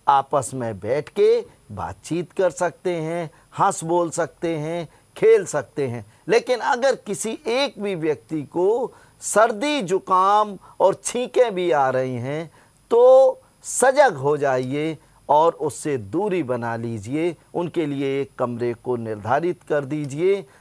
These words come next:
अगर ये कोरोना का केस नहीं है तो दो एक दिन में वो अच्छे हो जाएंगे, ठीक हो जाएंगे। और अगर जरा भी स्थिति बिगड़ती है तो आप चिकित्सा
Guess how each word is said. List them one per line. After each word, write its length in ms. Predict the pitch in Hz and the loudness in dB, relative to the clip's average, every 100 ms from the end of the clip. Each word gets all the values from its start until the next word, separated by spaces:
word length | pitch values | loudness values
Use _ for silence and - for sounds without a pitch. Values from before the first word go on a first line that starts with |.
| _ - | _ 4
अगर 400 | 247 247 269 - - | 4 6 4 2 -4
ये 240 | 165 180 170 _ - | -4 -2 -2 _ -6
कोरोना 460 | 147 131 127 127 127 | -2 -2 -2 -4 -6
का 320 | - 117 113 117 _ _ - | -2 0 0 -2 _ _ -8
केस 400 | 147 151 151 - 131 | -4 -2 -4 -6 -6
नहीं 360 | 123 139 175 | -4 -4 -2
है 280 | 165 170 190 - _ _ - | -2 0 -2 -6 _ _ -2
तो 140 | 269 | 0
दो 220 | 196 202 202 | 2 4 4
एक 260 | 185 147 | 4 2
दिन 160 | 143 131 | -4 -4
में 180 | 131 127 | -4 -2
वो 160 | 123 110 - | -2 -4 -6
अच्छे 320 | 98 - 175 | -14 -6 -2
हो 200 | 151 170 | -2 -2
जाएंगे, 480 | 175 180 185 196 196 _ _ _ _ _ _ - | -4 -6 -4 -6 -6 _ _ _ _ _ _ -10
ठीक 240 | 156 170 | -6 -4
हो 140 | 180 180 | 0 0
जाएंगे। 480 | 190 190 196 185 190 _ _ - | 0 -2 -2 -4 -4 _ _ 0
और 460 | 208 262 277 277 - _ _ _ _ _ _ _ _ 220 | 4 8 8 6 0 _ _ _ _ _ _ _ _ 6
अगर 340 | 240 277 269 | 6 6 4
जरा 420 | 175 226 262 277 277 | 4 4 6 6 4
भी 320 | 277 285 254 | 2 0 -2
स्थिति 420 | - 247 - 254 | -2 -6 -2 -2
बिगड़ती 560 | 214 208 214 208 226 196 | 0 0 0 0 -2 0
है 280 | 180 170 110 - _ _ _ 156 | 4 2 0 -10 _ _ _ -4
तो 160 | 151 - | -4 2
आप 480 | 156 165 185 208 202 _ _ _ _ _ _ _ _ _ - | 6 10 10 8 4 _ _ _ _ _ _ _ _ _ -8
चिकित्सा 800 | 247 - 554 - 240 214 180 - | -6 0 -2 2 4 4 4 -2